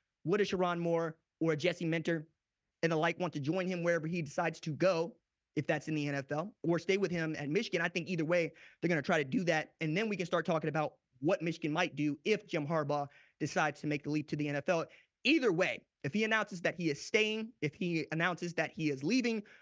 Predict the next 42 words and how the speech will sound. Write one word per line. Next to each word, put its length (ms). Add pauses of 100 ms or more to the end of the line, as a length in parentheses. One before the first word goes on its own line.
(180)
we 160
will 140
do 160
an 60
emergency 500
show 520
right 300
here. 440 (500)
Not 320
necessarily 480
live 400
like 120
we're 100
doing 160
it 40
right 180
now, 180
but 160
you'll 100
get 160
it 80
just 180
as 60
soon 180
as 120
we 120
know 160
about 220
it. 80 (420)
I 60
also 220
wanna 180
get 160
into 220
what 180
this 160
looks 160
like 140
from 100
a 60
personnel 460
standpoint, 440